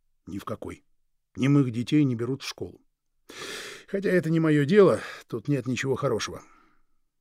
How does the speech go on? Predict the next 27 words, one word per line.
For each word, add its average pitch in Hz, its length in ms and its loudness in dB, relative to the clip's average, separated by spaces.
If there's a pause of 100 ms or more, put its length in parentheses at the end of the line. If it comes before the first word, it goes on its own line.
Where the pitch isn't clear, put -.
(180)
Я 180 280 6
знаю, 240 380 6
что 220 200 2
ты 180 140 0
можешь 175 460 4
говорить. 131 640 0 (640)
Не 120 120 -8
только 170 280 2
потому, 156 320 2
что - 140 2
мне 143 180 6
сообщили 143 540 0
об 90 180 -8
этом, - 280 -16 (680)
но 139 160 2
и 151 40 6
по 151 120 0
твоим 170 280 4
рефлекторным 160 680 4
попыткам 151 520 2
удержаться 143 600 2
от 135 120 -4
ответов 143 480 2
во 127 160 0
время 131 260 0
нашего 123 360 -4
разговора. 107 520 -8